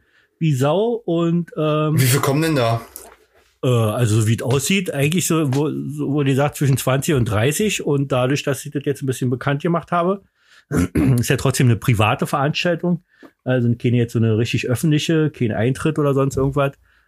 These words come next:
Speaker 1: Aber, äh, ich kann mir schon vorstellen, dass mehr als dreißig kommen,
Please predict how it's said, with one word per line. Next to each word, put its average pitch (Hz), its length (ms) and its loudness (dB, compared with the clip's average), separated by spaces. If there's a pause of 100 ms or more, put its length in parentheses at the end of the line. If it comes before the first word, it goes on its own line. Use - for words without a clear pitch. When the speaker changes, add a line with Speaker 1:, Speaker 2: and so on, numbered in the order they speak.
(220)
Speaker 1:
Aber, 107 880 2
äh, 104 40 -2
ich 101 60 -4
kann 95 140 -2
mir 107 100 2
schon 143 140 -2
vorstellen, 160 400 -2
dass 156 240 -4
mehr 165 160 2
als 117 140 0
dreißig 104 340 2
kommen, 101 340 0